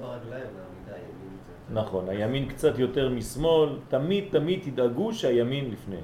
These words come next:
Speaker 2: אתה מתרחץ, אתה, אתה רוחץ קודם את כל החלקים הימניים שבגוף,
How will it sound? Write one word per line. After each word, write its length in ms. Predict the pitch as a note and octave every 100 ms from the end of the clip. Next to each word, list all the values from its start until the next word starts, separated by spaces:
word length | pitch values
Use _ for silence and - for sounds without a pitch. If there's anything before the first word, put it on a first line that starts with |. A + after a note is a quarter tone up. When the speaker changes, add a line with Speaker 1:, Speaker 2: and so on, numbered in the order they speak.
| -
Speaker 2:
אתה 100 | A2
מתרחץ, 680 | A2 G#2+ A2+ D#3+ A3 A3+ - -
אתה, 100 | C3+ A#2+
אתה 140 | A#2
רוחץ 320 | A2 A2+ A#2+ -
קודם 280 | D3 C3+ A#2+
את 60 | B2+ -
כל 120 | A#2
החלקים 480 | - A#2 A2 C3 A#2+
הימניים 480 | A2+ G#2+ G#2+ D#3 D#3
שבגוף, 540 | D#3+ C#3 B2+ C#3